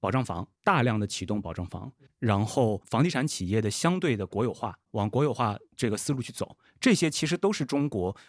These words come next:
会后面一定会大量采取的方式来拯救这个，来，也不说拯救吧，或者说怎么去救这个房地产这个，这个，这个行业的这个问题。那这些事情要不要用二手房市场，就是让它变得非常的活跃？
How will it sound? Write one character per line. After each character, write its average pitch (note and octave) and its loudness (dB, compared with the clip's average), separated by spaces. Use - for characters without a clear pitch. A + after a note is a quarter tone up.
会 F3+ 2
后 C#3+ -2
面 A#2 -2
一 A#2+ -6
定 E3 0
会 A2 -2
大 D#3+ 0
量 A#2+ 0
采 A2+ -4
取 - -6
的 F2+ -6
方 C#3 -2
式 - -4
来 G2+ 2
拯 G2+ -2
救 G#2+ 0
这 G2 -4
个， F#2+ -12
来， A2 0
也 B2+ -8
不 A2 -6
说 E3 0
拯 E2 -4
救 C#3 2
吧， G2+ -2
或 B2 -4
者 A2 -2
说 A#2 0
怎 G#2 -6
么 F#2 -4
去 A#2+ 0
救 C#3+ 0
这 G#2+ -4
个 G2 -4
房 G2+ -4
地 B2 -2
产 G#2 -10
这 F#2+ -2
个， F#2 -4
这 G2+ -4
个， F#2 -4
这 G2 -4
个 F#2 -6
行 E2+ -12
业 A#2+ 0
的 G2 -2
这 F2+ -8
个 F2+ -6
问 F#2 -10
题。 - -16
那 D3+ 4
这 D#4+ 4
些 F#3 4
事 E3 2
情 G2+ 0
要 C4 4
不 A#2+ -6
要 A2+ 4
用 B2 2
二 F3+ 4
手 A2+ 2
房 F#2+ 2
市 D3 2
场， F#2 -2
就 - 0
是 A2+ 2
让 C#3+ 6
它 B2+ 0
变 D3 2
得 B2+ 4
非 D3+ 2
常 C#3+ 2
的 D3 2
活 G2 2
跃？ D3+ 4